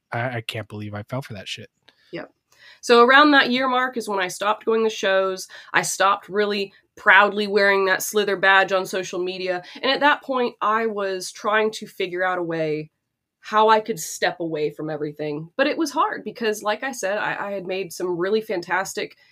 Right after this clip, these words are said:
Speaker 2: connections with the people that did stay. I formed some really wonderful friendships. I mean, I'm, I'm still friends with, with these guys.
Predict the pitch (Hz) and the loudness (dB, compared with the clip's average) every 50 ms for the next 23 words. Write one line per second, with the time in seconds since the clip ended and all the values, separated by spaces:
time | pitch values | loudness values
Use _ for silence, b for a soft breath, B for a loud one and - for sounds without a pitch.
0 | b b b - - 220 202 180 185 - - 214 214 202 190 175 - 165 - 208 | b b b -6 -2 0 0 0 0 -2 -2 -2 -4 -4 -6 -10 -10 -10 -10 -10
1 | 202 - 208 202 - - - - 147 160 175 196 190 - - - 185 175 185 202 | -12 -10 -8 -8 -6 -8 -8 -6 -2 -2 -2 -2 -4 -6 -8 -6 -4 -4 -2 -2
2 | 214 233 240 b b b b b b - 165 - - 175 175 180 180 160 - 175 | -4 -6 -8 b b b b b b -16 -10 -4 -2 0 0 0 0 -2 -4 -2
3 | 170 170 160 170 180 185 185 165 165 165 170 175 170 - 175 - - 180 170 175 | -2 0 0 0 -2 -2 -2 0 0 0 0 0 -2 -6 -10 -6 -4 -2 -2 -2
4 | 175 - 220 220 - - 175 175 175 175 180 196 190 - _ - 165 190 196 - | -2 -2 -4 -4 -4 -6 -6 -6 -4 -4 -4 -6 -8 -10 _ -10 -8 -6 -6 -4
5 | - - 185 190 196 - - 196 202 202 214 226 220 - - - _ _ _ _ | -4 -2 -2 -2 -2 -2 -2 0 0 0 0 0 -2 -4 -10 -12 _ _ _ _
6 | _ _ _ - - 214 208 202 - - - 226 220 220 - 226 220 220 214 214 | _ _ _ 0 4 4 4 4 2 -2 -2 -2 -2 0 0 -2 -2 -2 -2 0
7 | 208 196 202 220 233 233 233 226 - - - | 0 0 0 0 -2 -4 -6 -8 -10 -14 -18